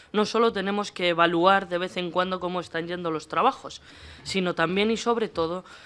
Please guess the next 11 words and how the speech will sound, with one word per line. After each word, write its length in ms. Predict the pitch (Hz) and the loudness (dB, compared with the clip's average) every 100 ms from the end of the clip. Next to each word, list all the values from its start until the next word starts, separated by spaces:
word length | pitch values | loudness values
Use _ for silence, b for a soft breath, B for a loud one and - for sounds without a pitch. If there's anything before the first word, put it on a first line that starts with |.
| B - | B 0
tenemos 440 | 180 190 208 - | 2 2 0 -2
que 180 | 196 180 | -6 0
competir 680 | 180 170 170 165 196 190 185 - - | 0 2 0 -2 0 0 -2 -10 -8
ideológicamente 1040 | - 170 175 190 196 180 175 175 170 175 | -2 2 2 2 -2 -4 -4 -4 -4 -6
con 180 | - 165 | -4 -6
quien 220 | 151 160 | -4 -4
parece 500 | 156 156 160 - 165 | 0 -2 -2 -4 -6
que 180 | - 151 | -4 -6
quiere 240 | 160 160 160 | -2 -2 -2
lo 140 | 135 | -4
contrario. 500 | 127 123 139 120 | -10 -12 -12 -12